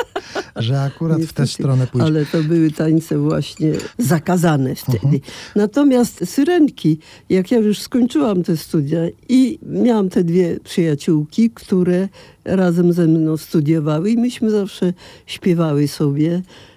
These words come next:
Speaker 2: tam gdzieś w piwnicy w akademiku. I występowałyśmy na tej uczelni, na akademiach, zawsze występowałyśmy.
Speaker 1: Ale to był taki popularny wtedy repertuar? Takie piosenki, które się słyszało w
Speaker 2: Wie pan,
Speaker 1: radiu,
Speaker 2: co się
Speaker 1: czy
Speaker 2: wtedy śpiewało?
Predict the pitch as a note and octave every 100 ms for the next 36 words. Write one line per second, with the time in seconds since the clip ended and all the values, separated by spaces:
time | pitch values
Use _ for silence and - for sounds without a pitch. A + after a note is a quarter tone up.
0 | - D#3 D3+ D#3 D3 D3 D3+ - - F3+
1 | D#3 E3 D3+ - F3 F3 E3+ E3+ D3+ G3+
2 | D#3+ D#3+ D3+ - B3 C#4+ _ _ A3 A3
3 | A#3 A#3 - A3 A3 A3+ A3+ A#3 - A#3
4 | B3+ A3+ A#3 E4 C#4+ - A3+ F3 D#3+ D#3
5 | C#3 - D#3 G3 G3 G3 E3+ F3+ F3 F3+
6 | F3+ E3+ D3+ - D#3 D#3+ D3 C#3 C#3+ -
7 | D3 C#3+ D3+ D#3+ D#3+ D3+ D#3 D#3 - D#3+
8 | E3 D#3+ D#3+ D3+ C#3+ - D3+ D3 C#3+ D3+
9 | C#3 - C3+ G3 A#3+ C#3 D3+ D3 C#3+ D#3+
10 | D3+ C#3+ - C3+ - C3 C#3 C#3+ F3 A3
11 | A#3 - D3+ G3 D4+ B3 F#3 F#3 G3+ G#3+
12 | - G3+ A3 A3+ B3+ E4